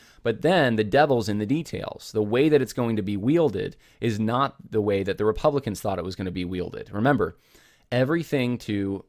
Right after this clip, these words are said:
the hard left is about the revolution. It's always about that. Uh,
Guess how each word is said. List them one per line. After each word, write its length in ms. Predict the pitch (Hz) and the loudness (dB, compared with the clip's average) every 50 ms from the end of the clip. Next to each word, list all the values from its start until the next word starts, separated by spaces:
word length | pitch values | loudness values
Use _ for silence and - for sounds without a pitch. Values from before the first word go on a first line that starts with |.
| _ _ | _ _
the 80 | - 101 | -8 -8
hard 400 | 87 - - 110 117 135 143 131 | -8 -2 0 4 4 4 4 2
left 360 | 113 104 95 87 92 - - - | 0 0 0 -2 -6 -10 -12 -8
is 160 | - 107 95 117 | -6 -4 -4 -2
about 240 | 104 95 90 87 | -2 -2 -2 -2
the 80 | - 98 | -4 -4
revolution. 640 | 95 90 87 95 95 104 110 113 - - 69 - _ _ _ _ _ _ _ _ _ _ _ _ _ _ _ | -4 -2 -2 -2 -2 -2 -2 -4 -4 -8 -12 -14 _ _ _ _ _ _ _ _ _ _ _ _ _ _ _
It's 200 | - 101 92 - | -10 -10 -10 -10
always 460 | - - - 113 143 143 131 113 92 | -8 -4 2 4 4 6 6 4 2
about 320 | 90 90 90 87 85 - - | -2 -4 -6 -6 -8 -8 -10
that. 360 | - - - - - - - _ _ _ _ _ _ - - | -12 -12 -10 -12 -14 -14 -18 _ _ _ _ _ _ -12 -8
Uh, 260 | - 92 92 95 92 | -8 -6 -6 -6 -8